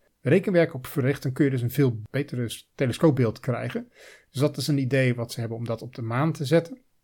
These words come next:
Vraag me af waarom ze dat niet gewoon in baan rond de aarde of, eh, rond de zon zouden kunnen doen. Maar goed, daar dat, dat dus. Er was een project voor Very Long Baseline Interferometry in het zonnestelsel. En dan heb je het over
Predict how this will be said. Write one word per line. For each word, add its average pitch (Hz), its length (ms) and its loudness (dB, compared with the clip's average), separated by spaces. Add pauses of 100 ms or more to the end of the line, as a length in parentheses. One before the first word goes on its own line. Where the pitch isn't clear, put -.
(420)
Vraag 143 220 2
me 131 60 4
af 117 100 0
waarom 117 180 2
ze 117 60 -6
dat 110 120 -4
niet 123 140 -4
gewoon 117 300 -6
in 110 520 -8
baan 113 240 0
rond 107 200 -6
de - 60 -18
aarde 123 300 2
of, 127 220 -8 (640)
eh, 101 440 -10
rond 110 200 -2
de 107 80 -8
zon 143 220 6
zouden 127 240 6
kunnen 131 180 6
doen. 156 140 4
Maar 139 120 -6
goed, - 360 -10
daar 117 280 -8 (760)
dat, 135 200 -2
dat 160 160 8
dus. - 300 0 (400)
Er 143 100 2
was 170 160 6
een 147 260 4
project 147 360 4
voor 139 420 0
Very 160 500 2
Long 160 340 4
Baseline 147 560 2
Interferometry 156 1080 2
in 127 100 0
het 123 140 0
zonnestelsel. 165 760 0
En 156 60 -2
dan 135 100 2
heb 135 140 0
je 135 100 -10
het 147 100 -2
over 135 360 2